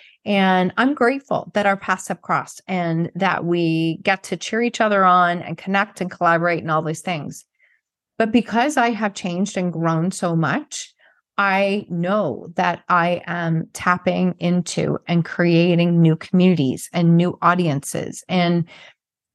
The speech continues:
that's not fast. That's not easy. I'm just gonna tell you that. It's not easy. People say, "Put yourself on a podcast tour, put yourself out there, connect with other people, do those things." I think I have done almost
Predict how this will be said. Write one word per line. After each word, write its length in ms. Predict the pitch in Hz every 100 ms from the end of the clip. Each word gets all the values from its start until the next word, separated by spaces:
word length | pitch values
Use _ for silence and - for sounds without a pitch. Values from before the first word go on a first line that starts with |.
| -
that's 520 | 175 170 311 - -
not 400 | 175 151 214 -
fast. 720 | - 302 427 - - - - -
That's 340 | 190 - -
not 360 | 180 160 202 -
easy. 500 | 226 269 330 160 135
I'm 160 | 175
just 160 | 170 170
gonna 160 | 226 220
tell 200 | - 339
you 100 | 254
that. 140 | 147
It's 200 | 185 -
not 320 | 175 170 -
easy. 380 | 226 226 156 147 - _ _ _ _ _ _ _ _ -
People 200 | 220 226
say, 180 | - 196
"Put 200 | 202 -
yourself 280 | 214 196
on 60 | 202
a 40 |
podcast 460 | 208 240 240 208 -
tour, 380 | - 170 143 - - - -
put 160 | 196
yourself 360 | 208 196 214 220
out 240 | 180 226
there, 220 | 202 151 147
connect 340 | - 160 -
with 120 | 190
other 200 | 208 233
people, 540 | - 247 254 202 151 156
do 200 | 208 240
those 260 | 220 175
things." 420 | - 151 - - - _ _ _ _
I 180 | - 170
think 360 | 170 - 175 160
I 120 | 175
have 400 | 185 202 202 196
done 520 | 156 143 147 202 269 349 359 _ _ _ _ _ -
almost 540 | 180 180 175 175 -